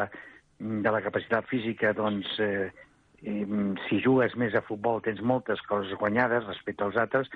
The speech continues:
i les coses no han sortit com, com, com ell pensava, no? Ni tampoc els jugadors, doncs, han sortit com, com pensava l'entrenador o el club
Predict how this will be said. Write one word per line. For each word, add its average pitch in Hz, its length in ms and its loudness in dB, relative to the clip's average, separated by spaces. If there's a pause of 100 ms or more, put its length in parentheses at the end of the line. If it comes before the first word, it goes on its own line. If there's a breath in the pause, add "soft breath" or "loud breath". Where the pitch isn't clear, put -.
(340 loud breath)
i 127 80 0
les 123 120 2
coses 120 180 2
no 143 80 4
han 135 80 -2
sortit 110 260 -2
com, 92 300 -4
com, 87 220 -8 (800)
com 98 380 0
ell 101 180 -2
pensava, 117 460 -2
no? 151 160 -4 (540 loud breath)
Ni 127 400 6
tampoc 110 480 0
els 120 120 -2
jugadors, 123 440 2
doncs, 139 160 4
han 123 160 0
sortit 107 320 -2
com, 104 480 0 (280)
com 135 200 2
pensava 117 640 0 (440 loud breath)
l'entrenador 127 640 4
o 117 160 4
el 113 80 -2
club 180 380 4